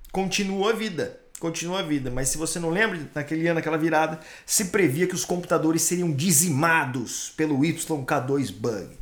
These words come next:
que era o nome oficial desse bug do milênio, um defeito dos sistemas operacionais no cálculo das datas, que felizmente se revelou muito menos grave e age-, e generalizado do que o esperado. Então não foi nada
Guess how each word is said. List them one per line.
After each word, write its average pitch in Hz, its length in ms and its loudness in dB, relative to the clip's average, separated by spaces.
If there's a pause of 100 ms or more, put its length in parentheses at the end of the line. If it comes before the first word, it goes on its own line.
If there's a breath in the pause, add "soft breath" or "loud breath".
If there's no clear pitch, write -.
(280 loud breath)
que - 100 8
era 196 100 6
o 185 40 4
nome 147 340 4
oficial 160 560 2
desse 156 260 0
bug 139 320 0
do 156 140 2
milênio, 147 560 2 (160)
um 127 100 -2
defeito 143 540 0
dos 160 180 -2
sistemas 151 520 -2
operacionais 156 720 0
no 175 100 -4
cálculo 165 400 2
das 170 280 4
datas, 151 520 4 (380 loud breath)
que 202 100 -4
felizmente 170 720 2 (180 loud breath)
se - 160 0
revelou 170 380 6
muito 185 320 -2
menos 180 300 0
grave 147 520 4
e 151 120 2
age-, 135 340 0
e 147 120 0
generalizado 135 1040 0
do 123 60 -12
que 139 100 -8
o 139 100 -2
esperado. 117 680 -2
Então 135 280 -6
não 147 120 -6
foi 139 280 -4
nada 127 480 -4